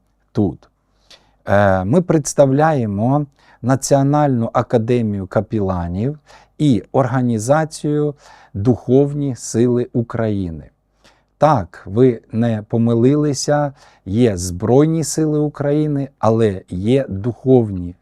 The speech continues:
Сили України. Є З С У, а є Д С У. І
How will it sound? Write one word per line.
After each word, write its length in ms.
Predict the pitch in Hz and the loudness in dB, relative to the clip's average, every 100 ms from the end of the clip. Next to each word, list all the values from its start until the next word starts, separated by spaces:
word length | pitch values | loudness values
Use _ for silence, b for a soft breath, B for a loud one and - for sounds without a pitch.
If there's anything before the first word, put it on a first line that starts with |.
| _ | _
Сили 560 | - - 113 120 120 110 - | -10 -2 0 2 -2 -8 -8
України. 800 | 127 110 113 113 107 98 76 71 _ _ _ _ - | -6 -6 -4 -2 -2 -4 -8 -16 _ _ _ _ -4
Є 260 | 107 110 | 0 0
З 160 | 90 92 | 0 2
С 380 | 156 147 156 156 | 2 2 -2 -2
У, 260 | 156 160 - - | -2 -4 -8 -8
а 140 | 117 | -4
є 320 | 101 131 143 - | 0 0 0 -6
Д 240 | 104 117 110 | 0 0 0
С 220 | - 95 | -4 -8
У. 200 | 87 78 b b b b b 147 | -8 -12 b b b b b 0
І 380 | 151 107 87 | 2 2 -2